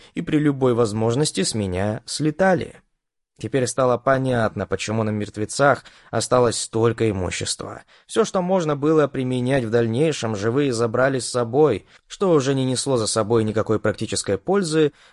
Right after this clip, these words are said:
просто бросали на месте отгремевшей битвы. Либо им просто не смогли найти ранее нужные размеры, ну или не успели, как я раньше подметил. По итогу сбора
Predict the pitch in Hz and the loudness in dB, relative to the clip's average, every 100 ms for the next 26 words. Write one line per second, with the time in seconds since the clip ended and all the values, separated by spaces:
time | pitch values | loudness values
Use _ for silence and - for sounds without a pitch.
0 | _ 240 247 165 120 113 - 120 101 98 | _ 2 2 0 0 -2 0 0 0 -2
1 | 98 190 - - 156 - 123 107 107 98 | -2 -2 -2 0 2 2 -2 -2 -2 0
2 | 101 - 101 95 113 113 110 110 113 - | -2 -2 -2 2 0 0 -2 -8 -8 -12
3 | _ _ _ _ _ _ _ _ 240 269 | _ _ _ _ _ _ _ _ -6 -2
4 | 208 190 175 156 123 _ _ _ - 139 | 2 4 4 2 -2 _ _ _ -4 -2
5 | 117 143 214 - 202 175 160 131 135 123 | 2 2 2 0 -2 -2 -2 0 2 2
6 | 113 - 143 131 139 139 117 104 135 123 | 0 0 0 2 0 0 -2 -2 -2 0
7 | 123 143 156 196 175 - - - - _ | 0 0 0 0 0 -4 -12 -20 -20 _
8 | 117 233 220 160 139 127 - - 113 104 | -2 0 2 2 0 -2 -2 0 2 4
9 | 101 98 - _ - 110 117 135 107 - | 0 -2 -10 _ -4 -2 4 4 4 -2
10 | - 107 104 87 - - - - _ _ | -6 -2 -2 -2 -4 -8 -10 -20 _ _
11 | _ _ _ _ _ 110 135 214 208 151 | _ _ _ _ _ 0 0 2 0 0
12 | 131 120 143 190 185 170 147 | -4 -2 0 2 2 2 -2